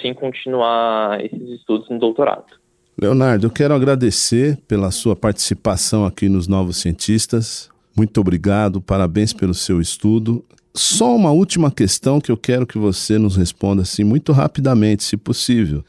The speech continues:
Speaker 2: Eu queria saber, porque você diz aqui, inclusive eu citei na abertura, a relação da, eh, a questão de mudanças sociais e econômicas, né, que essa modalidade aí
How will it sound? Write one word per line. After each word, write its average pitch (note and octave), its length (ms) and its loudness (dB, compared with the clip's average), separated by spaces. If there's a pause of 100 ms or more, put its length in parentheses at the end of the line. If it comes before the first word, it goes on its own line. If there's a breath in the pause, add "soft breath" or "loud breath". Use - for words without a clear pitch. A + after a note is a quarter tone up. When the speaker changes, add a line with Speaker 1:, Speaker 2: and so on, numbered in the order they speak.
(140)
Speaker 2:
Eu A#2+ 120 -2
queria G3+ 300 0
saber, G#2+ 680 0 (180)
porque C#3+ 240 0
você C#3+ 400 2
diz A#2 380 0
aqui, C3+ 320 0
inclusive A2+ 480 2
eu B2 60 0
citei F#2+ 420 0
na F2 80 2
abertura, E2+ 800 -2
a G2 80 0
relação A2 640 2
da, F#2+ 200 -2
eh, F2+ 480 0
a - 20 -6
questão G#2+ 400 0
de A2+ 100 2
mudanças A#2+ 560 0
sociais C3 560 0
e D3 80 2
econômicas, D3+ 1040 0 (360)
né, G2+ 120 0
que - 120 -2
essa A2 200 0
modalidade G#2 840 2
aí F#2 420 2